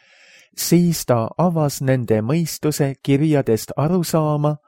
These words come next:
ja ütles neile: "Nõnda on kirjutatud, et Messias pidi kannatama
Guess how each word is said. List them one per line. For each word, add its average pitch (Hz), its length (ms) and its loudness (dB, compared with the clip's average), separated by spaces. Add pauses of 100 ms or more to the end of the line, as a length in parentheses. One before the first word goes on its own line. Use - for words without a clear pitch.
(260)
ja 147 240 4
ütles 120 460 -2
neile: 101 500 -2 (720)
"Nõnda 165 460 2
on 107 220 -2
kirjutatud, 139 840 0 (180)
et 139 240 0
Messias 131 720 -2
pidi 120 280 0
kannatama 135 840 0